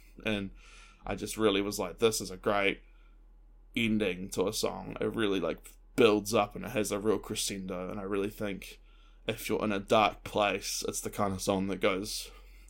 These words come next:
"Oh shit, there's, there's hope." And I really can look forward to the good parts of my day,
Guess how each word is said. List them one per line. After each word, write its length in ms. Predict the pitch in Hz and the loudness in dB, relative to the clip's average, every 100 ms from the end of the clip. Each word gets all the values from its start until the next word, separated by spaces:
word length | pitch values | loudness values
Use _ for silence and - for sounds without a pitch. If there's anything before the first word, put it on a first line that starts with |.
| - | -2
"Oh 140 | 143 | 0
shit, 320 | - - 110 92 | 2 2 2 2
there's, 300 | 98 98 - | -4 -2 0
there's 180 | 107 | -2
hope." 400 | - - - - - - - - - - | 2 4 4 0 -18 -20 -20 -20 -8 -2
And 100 | 101 | 0
I 40 | |
really 360 | 92 110 117 110 | 2 4 4 4
can 260 | 107 107 | 4 4
look 140 | 101 - | 2 -6
forward 340 | - 104 101 - | -2 0 0 0
to 380 | 104 101 98 - - - - | 0 0 -2 -6 -14 -18 -10
the 80 | 110 | -4
good 300 | - 104 - | 2 2 0
parts 540 | 92 87 - - - - | -6 -6 -8 -8 -10 -8
of 280 | 101 90 - | -8 -6 -6
my 120 | 95 | -4
day, 460 | 95 101 90 90 | 0 0 0 -2